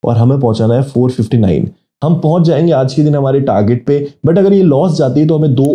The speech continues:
और पॉजिटिव ट्रेड्स लेनी पड़ेंगी। उनमें से भी अगर एक लॉस चली गई तो हम पहुँच जाते हैं हमारे नेक्स्ट डे यानी पार्ट थ्री पे,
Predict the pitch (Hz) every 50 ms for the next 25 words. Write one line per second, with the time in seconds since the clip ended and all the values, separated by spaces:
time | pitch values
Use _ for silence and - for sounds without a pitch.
0 | - 110 123 139 139 139 117 113 104 113 104 - 120 104 101 - 104 101 104 101
1 | - - 107 101 104 131 143 135 143 127 131 131 127 131 139 139 139 147 143 143
2 | 160 185 170 180 175 175 170 165 165 151 147 139 139 143 135 131 131 - 135 113
3 | 123 123 117 127 131 127 131 131 147 120 107 123 151 180 170 175 - 123 110 117
4 | 156 147 123 113 98 80 90 92 123 120 110 101 107 107 107 - _ _ _ 113
5 | 104 101 95 98 98 95 98 101 117 156 175 - - - 190 165 139 131 143 143
6 | 151 147 135 131 139 156 170 - - - 165 165 190 202 202 - - _ - 190
7 | 240 254 220 - 113 95 76 -